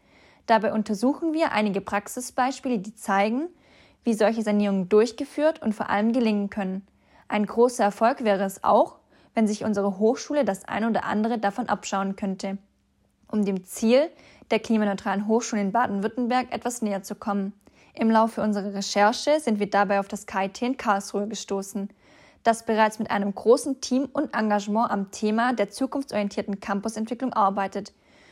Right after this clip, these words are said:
Über dieses Thema sprechen wir heute mit unserem Gast Doktor Gerhard Schmidt. Er besetzt die Stabsstelle und das Referat für Nachhaltigkeit und leitet das Team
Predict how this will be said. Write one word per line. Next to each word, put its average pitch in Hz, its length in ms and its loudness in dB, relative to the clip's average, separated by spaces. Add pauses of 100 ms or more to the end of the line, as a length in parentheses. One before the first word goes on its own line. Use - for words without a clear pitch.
(220)
Über 220 180 2
dieses 277 340 0
Thema 247 320 0
sprechen 220 460 -2
wir 202 160 -2
heute 226 400 0
mit 269 180 0
unserem 202 360 -2
Gast - 500 -2
Doktor 247 280 0
Gerhard 226 360 -2
Schmidt. 202 320 -4 (720)
Er 240 100 6
besetzt 233 440 2
die 214 60 0
Stabsstelle 294 720 2
und 220 120 -2
das 208 180 0
Referat 214 460 -2
für - 80 -6
Nachhaltigkeit 247 1000 0
und 226 140 -2
leitet 208 280 2
das 196 160 -12
Team 262 360 -2